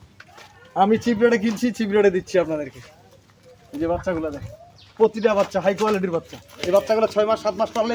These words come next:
এমনি ষাট, সত্তর হাজার করে বিক্রি করতে পারবেন। আপনারা তিন, তিন মাসও পালেন,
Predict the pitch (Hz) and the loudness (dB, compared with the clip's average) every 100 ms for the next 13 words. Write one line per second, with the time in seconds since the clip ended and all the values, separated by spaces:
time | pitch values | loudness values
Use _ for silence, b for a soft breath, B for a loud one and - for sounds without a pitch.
0 | 220 226 214 226 220 220 - 202 196 185 | -2 -2 -2 0 -2 -4 0 2 2 2
1 | 190 156 160 151 156 131 127 - - - | -2 -4 -6 -6 -4 -6 -10 -20 -20 -20
2 | - - 180 214 214 233 - 247 247 254 | -12 -4 0 0 0 -2 -2 0 2 6
3 | 254 269 247 254 | 6 6 6 6